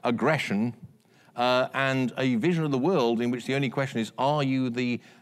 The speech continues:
man on the horse with the spear or the guy who's the lion that's about to be speared there? Uh, the, another thing which features commonly in this genre and this whole metapolitical project is the use of imagery drawn from the Roman Empire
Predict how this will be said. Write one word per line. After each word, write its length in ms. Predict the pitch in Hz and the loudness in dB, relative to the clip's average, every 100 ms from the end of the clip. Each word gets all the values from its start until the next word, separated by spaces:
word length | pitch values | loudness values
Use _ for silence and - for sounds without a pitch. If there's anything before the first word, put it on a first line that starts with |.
| - | -2
man 320 | 120 127 117 | 0 2 2
on 120 | 113 | 2
the 80 | 107 | 0
horse 440 | 143 160 117 - | 2 2 0 -2
with 100 | 117 | -4
the 100 | 107 | -4
spear 460 | 107 - 160 131 107 | -6 -2 0 2 2
or 220 | 117 117 | 2 0
the 80 | 110 | 0
guy 220 | 120 117 | 0 0
who's 140 | 104 - | -2 -4
the 100 | - | -2
lion 320 | 107 117 113 98 | 0 2 2 0
that's 120 | 95 | -2
about 240 | - 113 | -4 -4
to 60 | 95 | -4
be 200 | 107 101 - - | -4 -4 -8 -20
speared 480 | - - 139 131 110 | -16 -6 -2 -2 -2
there? 260 | 90 85 87 - - - - | -2 -4 -6 -16 -20 -18 -4
Uh, 420 | 127 127 123 123 - _ - | 0 2 2 0 -8 _ -10
the, 400 | 117 113 156 151 - _ _ _ _ - | -4 0 0 0 -8 _ _ _ _ -6
another 360 | 123 170 220 185 | 0 2 2 2
thing 220 | 180 160 | 0 -2
which 160 | 131 | -2
features 300 | - 165 139 | 0 0 -2
commonly 420 | 123 165 175 127 113 | -2 2 2 4 4
in 100 | 110 | 2
this 140 | 117 | 0
genre 580 | 110 131 160 101 85 98 | 0 0 2 0 0 -2
and 140 | 107 110 | -2 0
this 160 | 117 | 0
whole 240 | 117 127 113 | 0 0 2
metapolitical 580 | 107 - 113 101 101 | 0 -2 -4 -4 -4
project 420 | - 151 113 101 95 - - | -2 0 0 -4 -6 -18 -10
is 180 | - 131 | -2 0
the 100 | 131 | 2
use 240 | 147 170 156 | 4 2 2
of 100 | 135 | 0
imagery 420 | 151 135 120 127 | 0 0 0 0
drawn 280 | 117 127 117 | 0 0 2
from 140 | 117 | 2
the 80 | 113 | 2
Roman 300 | 117 123 117 | 4 2 2
Empire 500 | 123 117 87 78 71 | 2 0 -2 -6 -8